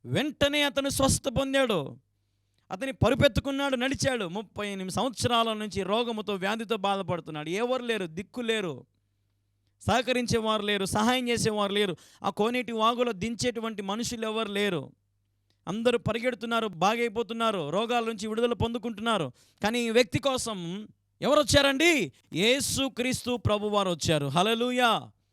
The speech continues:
హల్లెలూయా. దేవుని నామానికి మహిమ కలుగునుగాక. ప్రియమైన సహోదరి, సహోదరులారా,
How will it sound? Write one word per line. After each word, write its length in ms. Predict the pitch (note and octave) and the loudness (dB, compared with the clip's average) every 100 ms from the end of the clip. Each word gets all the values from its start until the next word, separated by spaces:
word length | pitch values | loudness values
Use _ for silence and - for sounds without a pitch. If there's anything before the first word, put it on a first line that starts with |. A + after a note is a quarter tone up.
| _ _ - | _ _ -4
హల్లెలూయా. 760 | G#3 B3+ C4+ C4+ C4+ G#3+ B2 G#2+ _ _ - | 0 0 0 2 2 2 0 -8 _ _ -8
దేవుని 340 | C3 G#3 G#3+ G#3 | 0 2 2 0
నామానికి 720 | G3+ G3+ G3+ F3 G3 F#3+ F3+ _ - | 2 0 -2 0 2 2 -2 _ -10
మహిమ 420 | D3 F#3 F#3+ G3+ | 2 6 6 6
కలుగునుగాక. 1000 | G3 F3+ E3+ D#3+ D3+ C#3 C3 - A#2 G#2+ G#2 _ _ _ _ _ _ _ _ - | 4 2 2 0 -2 -2 -4 -4 -8 -10 -16 _ _ _ _ _ _ _ _ -2
ప్రియమైన 600 | D4+ D#4+ D#4 C#4+ C4+ B3 | 2 6 6 6 4 2
సహోదరి, 600 | F#3+ - G3+ A3 G#3 G3+ F3+ | -2 2 4 4 0 -2 -2
సహోదరులారా, 920 | F3 F3 F3+ E3+ D#3 C#3 C#3 E3+ | 0 0 0 -2 -2 -4 -2 -4